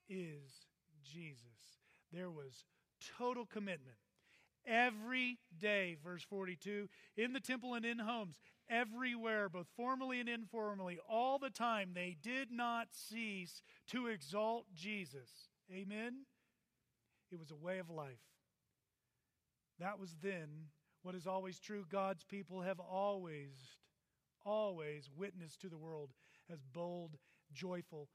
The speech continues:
sufferers. Read the Psalms. You see David in his boldness. Look at Daniel three.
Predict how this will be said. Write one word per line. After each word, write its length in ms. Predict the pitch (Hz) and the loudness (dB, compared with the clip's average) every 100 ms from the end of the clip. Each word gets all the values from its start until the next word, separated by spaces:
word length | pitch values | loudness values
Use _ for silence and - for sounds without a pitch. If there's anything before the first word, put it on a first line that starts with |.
| _ | _
sufferers. 1000 | - - 190 - 147 139 123 117 - _ _ _ _ _ - | -14 -6 -4 -4 -10 -12 -14 -20 -20 _ _ _ _ _ -8
Read 280 | 180 240 196 | -2 0 0
the 80 | 190 | -4
Psalms. 640 | - 208 190 160 135 127 160 | -4 -2 -2 -4 -8 -14 -14
You 100 | 170 | -12
see 260 | 156 196 175 | -8 -6 -2
David 480 | 165 190 180 160 160 180 | 0 2 0 -4 -10 -10
in 80 | |
his 160 | 170 131 | -10 -10
boldness. 800 | 135 165 151 131 127 _ - - _ _ _ _ _ _ _ _ _ | -6 -6 -6 -10 -20 _ -20 -20 _ _ _ _ _ _ _ _ _
Look 200 | 214 233 | -2 -2
at 180 | 196 147 | -2 -2
Daniel 600 | 202 220 220 190 156 123 120 _ - | 0 2 0 -4 -6 -10 -18 _ -10
three. 400 | 196 208 165 | -2 0 -2